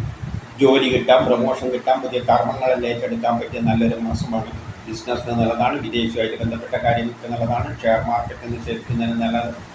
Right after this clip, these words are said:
മാസമാണ്. പൊതുപ്രവർത്തനങ്ങൾക്കെല്ലാം പറ്റിയതാണ്. സമൂഹത്തിൽ ഒരു അംഗീകാരം കിട്ടും, കിട്ടേണ്ട പണം എളുപ്പത്തിൽ കിട്ടും. കുടുംബപരമായ, സാമ്പത്തികപരമായ, വിദ്യാഭ്യാസപരമായിട്ടുള്ള നല്ല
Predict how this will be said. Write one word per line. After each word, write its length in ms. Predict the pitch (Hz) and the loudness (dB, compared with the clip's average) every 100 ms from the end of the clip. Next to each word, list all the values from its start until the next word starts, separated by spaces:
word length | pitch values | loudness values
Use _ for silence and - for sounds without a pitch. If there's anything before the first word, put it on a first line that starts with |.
| - - - - | -16 -16 -16 0
മാസമാണ്. 560 | 120 - 120 117 127 - - | 2 2 2 0 0 -4 -4
പൊതുപ്രവർത്തനങ്ങൾക്കെല്ലാം 1120 | 113 120 127 120 120 120 120 113 113 117 113 | -2 0 2 2 2 -2 0 0 0 0 2
പറ്റിയതാണ്. 480 | 113 120 117 117 113 | 2 0 0 0 -2
സമൂഹത്തിൽ 640 | - 113 113 113 120 113 | -4 -4 -4 -6 -2 2
ഒരു 80 | 113 | 2
അംഗീകാരം 680 | 104 113 117 117 113 113 113 | 2 0 2 4 4 4 0
കിട്ടും, 240 | - 127 - | -6 -10 -10
കിട്ടേണ്ട 340 | - 120 117 | -6 -4 2
പണം 400 | 120 110 117 117 | 2 2 0 0
എളുപ്പത്തിൽ 420 | 113 113 113 - - | 0 -4 -8 -10 -8
കിട്ടും. 280 | 101 - 104 - - - - - | -8 -6 -8 -8 -16 -16 -16 -4
കുടുംബപരമായ, 580 | 143 151 151 143 127 127 | 2 6 8 8 6 4
സാമ്പത്തികപരമായ, 720 | 127 120 123 127 117 117 113 110 | 4 2 2 0 -2 -2 -2 -4
വിദ്യാഭ്യാസപരമായിട്ടുള്ള 1200 | - - 120 117 113 113 113 107 104 - 107 98 | -8 0 0 4 2 2 -2 -4 -4 -8 -8 -8
നല്ല 580 | 95 101 127 - - | -8 -4 -4 -4 -8